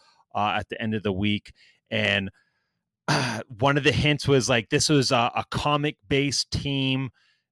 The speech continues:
that debuted in nineteen eighty-four, and I didn't go to, like, the Google machine or anything, so I was like, I, I, I just couldn't really think about them. Like, nineteen eighty-four, like, what superhero team debuted in nineteen eighty-four? So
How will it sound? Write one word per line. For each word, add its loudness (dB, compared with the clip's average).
that -2
debuted 0
in -2
nineteen -4
eighty-four, 0
and -2
I 0
didn't -2
go 4
to, 2
like, -2
the -6
Google 2
machine -4
or -2
anything, -6
so -8
I -6
was -14
like, -14
I, -8
I, -4
I -2
just -6
couldn't -6
really -4
think -16
about -20
them. -20
Like, -20
nineteen -14
eighty-four, -10
like, -16
what -10
superhero -10
team -8
debuted -4
in -12
nineteen -4
eighty-four? -2
So 0